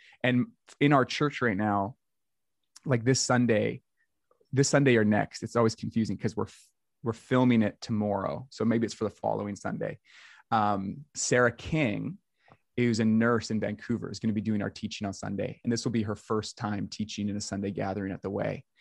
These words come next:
And she's gonna do amazing, I have no doubt. And, and part of her journey, though, is just getting enough reps. Like, we see this gifting on her life.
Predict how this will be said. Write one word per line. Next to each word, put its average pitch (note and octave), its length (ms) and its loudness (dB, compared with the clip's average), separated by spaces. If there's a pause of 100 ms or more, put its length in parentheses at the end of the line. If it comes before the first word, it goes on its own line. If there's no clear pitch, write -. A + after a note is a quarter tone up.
(240)
And G#2+ 80 -4
she's C#3 220 4
gonna C3+ 160 4
do A#2 160 4
amazing, G2+ 460 -2
I G#2 60 -4
have G2+ 160 -2
no G2+ 280 0
doubt. - 360 -4 (840)
And, B2+ 160 4 (180)
and B2 160 -2
part C#3+ 220 4
of C#3 60 2
her C3 160 2
journey, B2 280 0
though, A#2 160 4
is G2+ 80 -2
just A2+ 200 -6
getting A#2 200 0
enough A2+ 240 2
reps. G#2+ 420 -2
Like, - 140 -8
we A#2+ 160 2
see B2+ 240 0
this A#2 200 0
gifting G#2+ 300 -4
on - 80 -4
her G#2 160 -4
life. G#2+ 460 -4